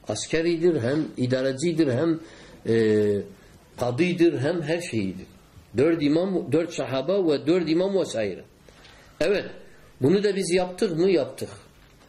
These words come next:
On dördüncü, Avrupalılara uyduk mu? Ne de?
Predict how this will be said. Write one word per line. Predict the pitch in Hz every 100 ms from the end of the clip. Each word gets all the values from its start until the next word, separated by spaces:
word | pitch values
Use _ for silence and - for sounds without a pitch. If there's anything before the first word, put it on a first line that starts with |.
| - - - - - -
On | 175 220
dördüncü, | 202 185 175 180 170 220 254 - - - - - - - - - - - - - - - - - -
Avrupalılara | 123 143 208 220 190 185 190 185
uyduk | 185 196 240 185
mu? | 202 196
Ne | 170
de? | 202 254